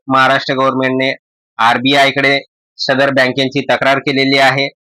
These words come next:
आणि त्यांना लेटर लिहिलेलं आहे की या योजनेअंतर्गत जे काही पैसे कपात केलेले आहे त्या बँकांनी, तर ते पैसे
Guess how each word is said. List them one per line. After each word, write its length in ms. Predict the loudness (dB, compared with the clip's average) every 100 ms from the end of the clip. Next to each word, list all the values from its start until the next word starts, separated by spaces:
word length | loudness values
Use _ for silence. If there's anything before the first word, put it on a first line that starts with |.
| _
आणि 200 | -2 0
त्यांना 280 | 0 0 0
लेटर 320 | 0 -2 -2
लिहिलेलं 400 | 0 0 0 4
आहे 220 | 4 2
की 220 | 0 -2 2
या 120 | 2
योजनेअंतर्गत 880 | 2 0 0 -2 0 -2 -2 -2 -4 -2
जे 120 | -2
काही 160 | 0 -2
पैसे 260 | -4 -4 -6 -4
कपात 220 | 0 0
केलेले 360 | 0 -2 0 2
आहे 200 | 2 2
त्या 140 | -2 0
बँकांनी, 480 | -2 0 -4 -4 -10 _ _ -4
तर 80 | -4
ते 220 | 0 0 0 -2 _
पैसे 400 | -2 -2 -2 -4